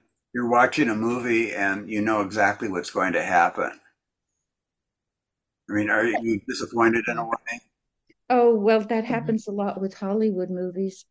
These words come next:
Speaker 2: but I don't see many movies anymore.
Speaker 1: What I liked about Beethoven was, and I don't know why I,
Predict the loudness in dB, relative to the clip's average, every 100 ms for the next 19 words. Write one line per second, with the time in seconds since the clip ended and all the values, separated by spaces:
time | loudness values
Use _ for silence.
0 | _ -6 -4 -6 -6 -10 -12 _ _ _
1 | -12 -4 -2 -2 -6 -6 -8 -8 -10 -10
2 | -8 -8 -10 -12 -16 _ _ _ _ _
3 | _ _ _ _ _ -4 4 6 6 8
4 | 6 4 0 4 6 4 2 4 4 4
5 | 4 4 2 -6 -2 -2 -2 -6 -16 _
6 | _ _ 0 2 4 4 4 6 6 6
7 | 6 4